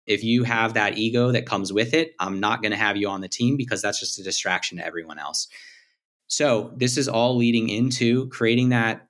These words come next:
vulnerability within the team and having psychological safety on the team. So measuring that, understanding it, creating empathy for the colleagues, and really building that shared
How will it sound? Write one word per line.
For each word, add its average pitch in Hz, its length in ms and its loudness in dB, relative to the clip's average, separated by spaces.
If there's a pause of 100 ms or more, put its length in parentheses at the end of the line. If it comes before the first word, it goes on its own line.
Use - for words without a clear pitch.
(100)
vulnerability 104 840 2
within 95 300 -4
the 90 80 -4
team 113 480 -4 (260)
and 104 240 -4
having 107 800 0
psychological 95 640 -2
safety 90 380 -4
on 80 140 -6
the 80 80 -10
team. 80 320 -8
So 90 180 -4
measuring 120 560 2
that, 117 320 2
understanding 110 800 0
it, 113 240 -4 (500)
creating 113 360 0
empathy 117 400 0
for 110 200 -2
the 101 80 -2
colleagues, 110 720 0
and 98 480 0
really 120 240 2
building 117 380 2
that 98 180 -2
shared 110 640 2